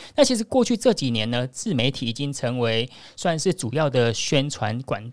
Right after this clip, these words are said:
管道啦，包括说F B、I G、Y T啊，有越来越多爱好自行车的朋友们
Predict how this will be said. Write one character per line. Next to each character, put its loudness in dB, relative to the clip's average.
管 -6
道 -2
啦， -8
包 2
括 2
说 0
F -2
B、 -4
I 2
G、 -2
Y 2
T -8
啊， 0
有 -2
越 2
来 6
越 2
多 -2
爱 0
好 2
自 -4
行 0
车 -2
的 -2
朋 -4
友 0
们 -2